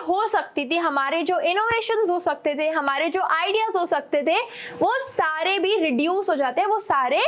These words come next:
limit हो जाते हैं। Done? clear? इतना। इसके बाद आता है कि planning does not work in dynamic situations। Dynamic situations मतलब क्या? ऐसी situations जो क्या होती है, जो keeps on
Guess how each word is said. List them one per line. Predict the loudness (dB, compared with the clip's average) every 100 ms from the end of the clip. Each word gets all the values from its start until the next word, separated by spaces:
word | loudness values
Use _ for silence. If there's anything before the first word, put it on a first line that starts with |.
| -2 -8 -16 -2
limit | 0 2 2 2
हो |
जाते | 0 0 0 -2
हैं। | -2 0
Done? | 2 2 0 -2 -2
clear? | 0 2 0
इतना। | 0 0 0 -2
इसके | -4 -2 0
बाद | 2 2
आता | 0 0 0
है | 2 2 0 -6 -14 -2
कि | -2 0
planning | 0 2 2 0 0 0
does | 0 0 0
not | 2 2 2
work | 0 0 0 0
in | 0 0
dynamic | 2 2 0 0 0 -2 -4
situations। | -6 -2 0 0 0 0 -2 -4 -10 -10 -2
Dynamic | 0 0 0 0 0 0
situations | 0 2 0 0 0 0 0
मतलब | 0 0 -2 -2
क्या? | -2 0 -2 -4 -16 -6 0
ऐसी | 0 2 0
situations | 0 0 0 -2 0 0 0 -2 -10 -2
जो | 0 0 0
क्या | 0 0
होती | 0 -2 -2 -2 0
है, | 0 0 -4 -12 -12 -8 -2
जो | 0 2 2 0 -4 -12 -12 -12 -14 -6
keeps | -2 0 0 0
on | 0 0 -2